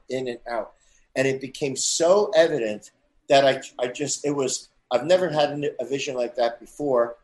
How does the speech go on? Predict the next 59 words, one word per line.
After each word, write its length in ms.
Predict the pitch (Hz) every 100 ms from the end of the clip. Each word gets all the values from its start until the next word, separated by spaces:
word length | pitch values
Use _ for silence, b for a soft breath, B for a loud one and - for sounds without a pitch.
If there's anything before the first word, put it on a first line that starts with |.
| _ _ _ _ 139
And 100 | 147
I 60 |
was 160 | 151 151
telling 400 | - 226 262 202
her 180 | 147 117
about 320 | 120 107 101
it. 100 | 98
And 100 | 117
when 100 | 147
I 120 | 147
would 160 | 147 156
open 260 | 165 165
my 220 | 156 156 165
eyes, 320 | 185 208 175
it 100 | 131
wasn't 380 | 143 - 147 -
there. 260 | 190 127
When 160 | 113 117
I 60 | 113
closed 400 | - 143 147 143
my 160 | 143
eyes, 380 | 147 151 151 - -
back 280 | 131 139 151
it 160 | 139
came. 440 | - 151 123 107 - _ _ _ -
And 160 | 113 123
there 200 | 135 131
it 60 |
was. 280 | 131 113 -
It 80 | - -
passed 380 | 131 131 - -
through 200 | 160 180
me. 260 | 196 180 _ _ _ _ _ _ _ _ _ _ -
I 140 | 120
spoke 400 | 117 - - 151
to 160 | - 143
her 60 | 117
about 340 | 110 131 143
it 160 | 143 135
as 220 | 120 -
it 80 | 113
was 160 | 104
happening. 540 | 139 143 143 139 139 135 _ _ -
And 80 | 117
I 80 | 113
told 360 | 117 139 135
her 120 | 135 120
it's 140 | -
fading 480 | - 135 135 135 127
now 240 | 123 120
and 100 | 110
fading. 440 | - 127 120 113 110
We 100 | 110
discussed 500 | - - 131 131 123
it 80 |
quite 240 | - 120 113
a 60 |
while 340 | 110 123 120 110
afterwards. 560 | 120 - 110 110 -